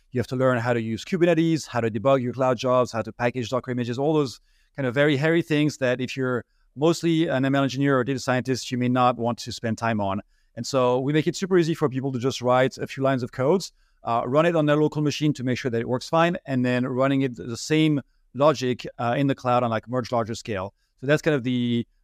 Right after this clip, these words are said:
uh, our, our sort of killer features. And, uh, really, we enable our customers to retrain very quickly. So, you know, when you have models in production, you need to retrain them fairly often with new data. If you don't do that, your model is gonna lose its predictive power.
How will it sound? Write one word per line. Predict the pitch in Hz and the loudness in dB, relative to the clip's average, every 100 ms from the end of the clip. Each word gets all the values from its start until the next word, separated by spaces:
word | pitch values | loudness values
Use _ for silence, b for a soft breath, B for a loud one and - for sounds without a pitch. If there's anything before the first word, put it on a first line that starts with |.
| - | -6
uh, | 120 113 107 107 107 | 0 0 2 0 0
our, | 117 110 | 2 2
our | 107 104 101 | 2 2 0
sort | 113 | -6
of | 107 | -6
killer | 151 135 | 0 0
features. | 160 156 202 208 - - | 0 0 2 2 2 -6
And, | 139 127 131 131 - _ _ _ | -4 0 0 -2 -6 _ _ _
uh, | 127 123 123 | -2 0 0
really, | 135 156 165 151 131 | 2 2 4 2 2
we | 139 | 2
enable | 143 143 147 131 139 - | 2 2 2 -2 -4 -4
our | 123 120 | -2 0
customers | 160 151 143 131 117 | -2 -2 -4 -4 -4
to | - 131 120 123 120 | -6 -2 0 -2 -2
retrain | 143 - 139 127 | -2 -2 0 2
very | 127 120 | 2 0
quickly. | - - 107 101 _ _ _ | 0 -6 -4 -6 _ _ _
So, | - 131 117 113 110 113 - | -6 0 2 4 2 -2 -6
you | 127 | -4
know, | 120 | 0
when | 120 135 | 0 2
you | 135 135 135 135 - - | 2 2 2 0 -4 -10
have | 120 139 123 | -2 -2 0
models | 147 160 135 | 2 2 0
in | |
production, | 120 139 151 180 | -2 -2 0 0
you | |
need | 139 127 | 0 -2
to | 123 | -2
retrain | 139 - 131 127 | -4 -2 -2 0
them | 127 123 120 | 0 -2 -6
fairly | - 113 | -6 -4
often | 120 175 - 185 170 | 0 0 2 0 0
with | 135 117 | -2 -2
new | 165 | 0
data. | 165 165 160 160 _ _ - | 2 4 4 2 _ _ -14
If | - | -6
you | |
don't | 135 151 | 0 0
do | 143 | 4
that, | 156 151 139 | 4 4 2
your | 131 | 0
model | 127 127 | 0 0
is | |
gonna | 117 117 | 0 -2
lose | 117 135 139 - | 0 0 -2 -4
its | 123 120 | -6 -6
predictive | - 123 - 113 | -8 -8 -8 -4
power. | 170 165 160 160 | 2 4 6 4